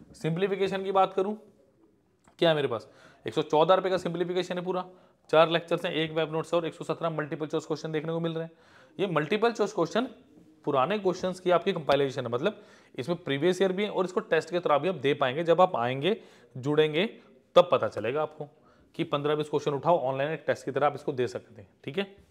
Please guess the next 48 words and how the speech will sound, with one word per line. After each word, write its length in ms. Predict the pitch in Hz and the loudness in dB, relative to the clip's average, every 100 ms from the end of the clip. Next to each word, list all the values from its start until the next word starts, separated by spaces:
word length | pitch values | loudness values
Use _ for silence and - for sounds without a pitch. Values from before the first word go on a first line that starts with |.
| _ _ _ _ _ | _ _ _ _ _
वेब 240 | 127 143 156 | 0 0 2
नोट्स 240 | 170 160 | -2 -2
में 80 | 170 | 0
क्या 100 | 156 | 2
होगा, 140 | 147 156 | 2 0
जो 300 | 127 170 202 | 0 4 4
रिसोर्सेज 480 | 147 147 139 - 170 | 2 0 -2 -2 0
का 120 | 185 | 2
काम 280 | 160 165 180 | 2 0 0
था 40 | |
वो 160 | 175 160 | 0 0
यहाँ 160 | 143 | 0
पे 100 | 139 | -2
वेब 220 | 160 120 120 | 0 0 -2
नोट्स 180 | 120 | -6
को 80 | - | -4
सौंप 200 | 143 131 | -2 -2
दिया 180 | 131 147 | 0 0
गया 120 | 151 | 0
कि 120 | 147 | -4
भैया 220 | 139 127 156 | -4 -2 -2
आप 60 | |
बताइए 300 | 135 117 139 | -2 -6 -6
चैप्टर 280 | 147 131 135 | -6 -8 -6
के 80 | 139 | -4
बारे 200 | 127 120 | -4 -4
में 140 | 185 254 - _ _ - | -8 -10 -18 _ _ -10
कि 60 | |
क्या 180 | 170 151 | 0 2
है 60 | 143 | 2
इसमें। 220 | - 110 - _ _ - | -2 -14 -18 _ _ -12
एक 80 | - | -8
सौ 80 | 180 | 2
चौदह 360 | 175 180 196 196 - | 4 6 6 2 -6
रुपए 200 | 139 143 | 0 4
का 120 | 147 165 | 4 2
सिर्फ, 260 | 170 170 | 0 -2
ठीक 120 | 170 | -2
है, 80 | 180 | 0
जैसे 240 | 165 165 165 - | -2 -4 -10 -4
परसेंटेज 440 | 127 139 135 143 143 | -4 -2 -2 0 2
हो 80 | 139 | 4
गया 120 | 139 | 2
आपका, 160 | 131 | 0
परमुटेशन 400 | 135 131 135 135 | -2 -4 -6 -10
कॉम्बिनेशन, 500 | 131 127 127 123 139 139 _ _ _ _ | -8 -8 -8 -8 -10 -10 _ _ _ _
ठीक 160 | - | -8
है, 100 | 135 | -4